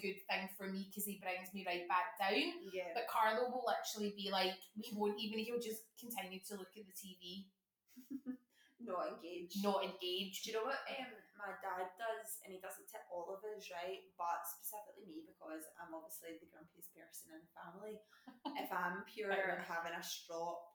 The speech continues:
Speaker 2: or being annoying, he just goes like this, "Stop." Right?
Speaker 1: <gasps>
Speaker 2: And it is
Speaker 1: Mm.
Speaker 2: so, I know, and then I'm like, "Don't tell me to stop," but Paul has adopted that.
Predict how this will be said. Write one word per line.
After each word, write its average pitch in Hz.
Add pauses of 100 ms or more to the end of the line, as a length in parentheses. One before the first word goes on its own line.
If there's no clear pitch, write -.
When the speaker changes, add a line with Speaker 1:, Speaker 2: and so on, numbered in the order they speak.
(720)
Speaker 2:
or 180
being 175
annoying, 170 (220)
he 185 (200)
just 196
goes 220
like 208
this, 185
"Stop." - (800)
Right? 226
Speaker 1:
<gasps> 226
Speaker 2:
And 196
it 196
is 196
Speaker 1:
Mm. 220
Speaker 2:
so, 190
I 180
know, 180
and 214
then 226
I'm 285
like, 302
"Don't 415
tell 370
me 349
to 302
stop," 214
but -
Paul 196
has 285
adopted 196 (120)
that. 208